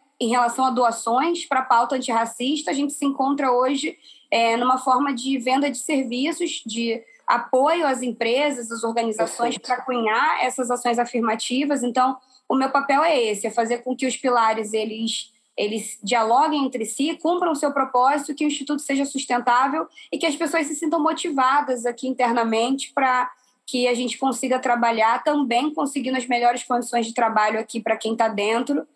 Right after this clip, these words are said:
Speaker 1: espelhando o que a gente quer ver lá fora.
Speaker 2: Excelente. Você usou a expressão educação antirracista.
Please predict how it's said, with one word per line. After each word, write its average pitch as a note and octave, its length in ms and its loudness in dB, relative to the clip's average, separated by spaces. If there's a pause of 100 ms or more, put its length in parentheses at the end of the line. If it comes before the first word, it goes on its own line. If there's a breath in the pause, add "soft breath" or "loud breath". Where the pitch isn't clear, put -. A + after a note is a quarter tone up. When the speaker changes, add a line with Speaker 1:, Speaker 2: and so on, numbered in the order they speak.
(160)
Speaker 1:
espelhando A#3+ 600 0
o B3+ 60 -2
que C#4+ 80 -2
a C4 80 2
gente B3+ 200 -2
quer B3 160 -2
ver B3 120 0
lá D4 100 4
fora. F#3 500 0 (200)
Speaker 2:
Excelente. E3+ 840 -4
Você E3+ 360 -4
usou E3+ 500 0
a D#3+ 60 0
expressão E3+ 500 -4
educação F#3 720 -2
antirracista. E3 1120 -8